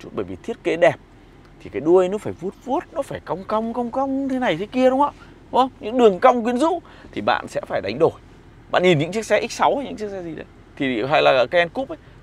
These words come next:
thì ở phía sau thì cái phần, còn nếu như bạn về không gian thì bạn cần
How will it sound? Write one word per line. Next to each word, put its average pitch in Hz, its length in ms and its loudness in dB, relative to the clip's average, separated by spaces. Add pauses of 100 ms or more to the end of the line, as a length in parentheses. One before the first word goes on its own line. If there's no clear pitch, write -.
thì 196 160 4
ở 139 100 8
phía 170 160 0
sau 202 260 2
thì 165 120 -4
cái 190 120 -8
phần, 185 300 -14 (300)
còn 190 140 6
nếu 208 180 8
như 269 100 4
bạn 196 280 4 (180)
về 156 160 4
không 170 160 -6
gian 170 220 4 (560)
thì 123 120 4
bạn 113 200 2
cần 101 280 2